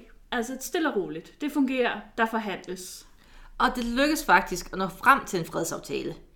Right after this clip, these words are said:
Speaker 1: Se børn, ikke? Altså, det nytter at snakke om tingene, Katrine, i stedet for at slås.
Speaker 2: Øh,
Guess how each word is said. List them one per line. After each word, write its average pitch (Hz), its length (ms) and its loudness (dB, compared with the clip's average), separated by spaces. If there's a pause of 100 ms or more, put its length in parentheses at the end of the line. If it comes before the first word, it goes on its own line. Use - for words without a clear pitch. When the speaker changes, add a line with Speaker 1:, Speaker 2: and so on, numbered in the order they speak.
(460)
Speaker 1:
Se 208 600 2
børn, 185 500 -10 (100)
ikke? 196 160 -4 (600)
Altså, 190 140 0
det 262 200 2
nytter 240 800 4
at 208 60 -4
snakke 208 440 0
om 220 100 0
tingene, 220 400 -4
Katrine, 226 400 -4
i 220 40 2
stedet 220 260 -4
for 220 80 -6
at 208 60 -6
slås. - 560 -10 (220)
Speaker 2:
Øh, 247 340 6